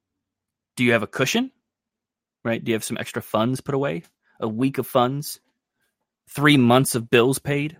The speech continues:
to quit your job fully? Things like that. Are you confident in your skill set? Do you have the information, the knowledge, or the, the, the talent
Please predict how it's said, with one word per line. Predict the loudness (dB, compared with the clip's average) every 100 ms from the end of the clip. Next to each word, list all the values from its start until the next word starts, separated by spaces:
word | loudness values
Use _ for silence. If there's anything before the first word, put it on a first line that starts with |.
| _
to | -10
quit | -4 -4
your | 0
job | 0 0
fully? | -2 -6 -6 -12 _ _ _
Things | -4
like | -4 -6
that. | -8 -10 _ _ _ _ _ _ _ _ _ _ _ -20 -20 0
Are | 4
you | 6
confident | 6 6 6 6 2
in | 4
your | 2
skill | 0 -2 0
set? | 0 -2
Do | 0
you |
have | 0
the | 0
information, | -4 -2 -2 0 0 0 -2
the | 0
knowledge, | 4 4 4 0 -4
or | -2
the, | 2 6 6 4 2
the, | -4 -2 0 -2
the | -6
talent | 2 2 4 0